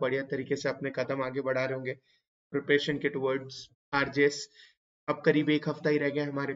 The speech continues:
पास, and ये वो time है जब हम ज्यादा से ज्यादा questions practice करें, और अगर हमें revision भी करना है तो हम दो से तीन घंटे के अंदर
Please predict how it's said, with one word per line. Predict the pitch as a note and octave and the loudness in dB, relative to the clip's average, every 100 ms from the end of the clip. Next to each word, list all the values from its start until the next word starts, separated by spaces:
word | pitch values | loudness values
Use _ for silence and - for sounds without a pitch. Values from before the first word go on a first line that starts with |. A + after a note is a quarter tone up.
| C3+ | -6
पास, | D#3 - _ _ - | -8 -10 _ _ -6
and | C#3 C3+ | -4 0
ये | C#3 C#3 | -2 0
वो | C#3 C#3 C#3+ | 0 0 0
time | C#3+ C#3+ | 0 -4
है | D3+ - - _ - | -6 -12 -20 _ -4
जब | D3+ | -2
हम | D3+ D3+ | 0 0
ज्यादा | C#3 C3+ C#3+ | 2 4 2
से | - D#3+ | 0 0
ज्यादा | C#3 C3+ D3 | -2 -2 -4
questions | C#3 C3 D3 C#3+ | -6 -6 -4 -6
practice | - C#3 - C#3+ | -4 -6 -6 -6
करें, | D3 D3+ | -4 -2
और | D3 C#3 | -2 -2
अगर | C#3+ D3 | -2 -2
हमें | C#3+ D3+ D3 - - _ - | -2 -2 -6 -16 -20 _ 0
revision | D3 D3+ D#3 E3 E3+ | 2 2 4 4 4
भी | E3+ | 4
करना | C#3+ C3+ C3 | 0 0 -4
है | B2+ | -6
तो | - _ _ D3 | -12 _ _ -2
हम | D3 C3 | -2 0
दो | D#3+ D#3+ F3 | 4 6 6
से | F#3+ E3+ - | 4 4 2
तीन | F3 G3 | 0 2
घंटे | E3 D3+ D#3+ | 2 2 0
के | D#3 C#3+ | 0 -2
अंदर | C3+ C3 | -2 -6